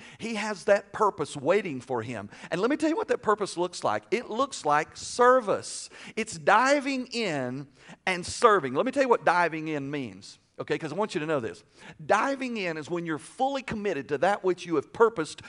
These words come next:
to dive into. You know what that looks like? It looks like Ben Rayfield and Tim Warwick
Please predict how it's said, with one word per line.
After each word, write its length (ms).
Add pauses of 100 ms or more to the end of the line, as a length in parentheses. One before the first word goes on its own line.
(160)
to 80
dive 320
into. 360 (220)
You 60
know 80
what 80
that 140
looks 200
like? 240 (300)
It 100
looks 220
like 240
Ben 160
Rayfield 560 (220)
and 140
Tim 240
Warwick 460